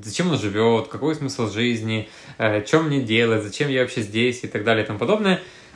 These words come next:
он исходит из позиции той, что он должен этот смысл найти. То есть, как будто бы что-то, кто-то заранее решил, какой будет смысл жизни, и ты его постоянно ищешь,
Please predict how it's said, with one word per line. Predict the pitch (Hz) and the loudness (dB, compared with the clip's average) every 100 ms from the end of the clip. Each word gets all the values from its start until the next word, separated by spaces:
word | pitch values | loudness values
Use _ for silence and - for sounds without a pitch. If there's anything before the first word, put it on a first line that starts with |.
| - | -2
он | 147 208 220 143 | 4 6 4 0
исходит | 151 139 180 180 151 | -4 0 4 4 4
из | 135 | 0
позиции | - 123 180 226 160 | 0 2 2 0 0
той, | 139 175 220 | 4 2 2
что | - 143 139 - _ _ - - - _ _ _ _ _ _ _ - | 2 2 2 -2 _ _ -20 -20 -20 _ _ _ _ _ _ _ 6
он | 180 175 | 8 8
должен | 139 190 190 180 160 | 8 6 6 2 2
этот | 151 151 135 | 4 4 4
смысл | - 147 185 147 | 2 2 4 2
найти. | 123 135 139 - 101 98 | 4 4 2 0 -4 0
То | - | 4
есть, | 120 - - | 4 4 -2
как | - 120 | 0 0
будто | 143 180 135 | 0 2 2
бы | 123 | 0
что-то, | - 131 117 165 | 2 4 4 2
кто-то | 170 - 135 117 147 185 - _ _ _ _ _ _ _ _ - | -2 2 4 4 0 -2 -8 _ _ _ _ _ _ _ _ -4
заранее | 117 135 151 123 113 | 4 6 6 4 0
решил, | 123 - 214 | -2 2 2
какой | 190 139 143 | 2 2 4
будет | 123 123 113 | 4 0 -4
смысл | 131 117 127 | -6 -4 -4
жизни, | 147 247 190 | 0 0 2
и | 139 | 2
ты | 226 | 4
его | 196 | 4
постоянно | 151 143 139 120 113 | 2 2 2 2 0
ищешь, | 180 226 - - | -2 0 0 0